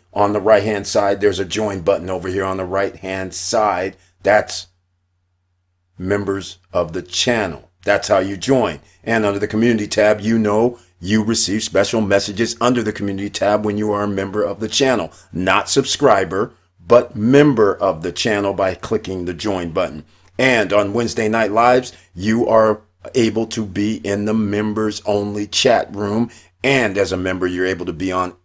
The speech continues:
any live stream that I have and join me live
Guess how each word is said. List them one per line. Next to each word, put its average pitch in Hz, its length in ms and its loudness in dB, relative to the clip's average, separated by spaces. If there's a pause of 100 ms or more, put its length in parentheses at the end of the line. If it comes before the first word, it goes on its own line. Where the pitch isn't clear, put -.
any 139 260 4
live 87 340 0
stream 87 340 -8
that 85 120 -4
I 85 140 -4
have 101 480 2 (640)
and 92 260 -4
join 92 400 2
me - 240 -18 (460)
live 95 640 0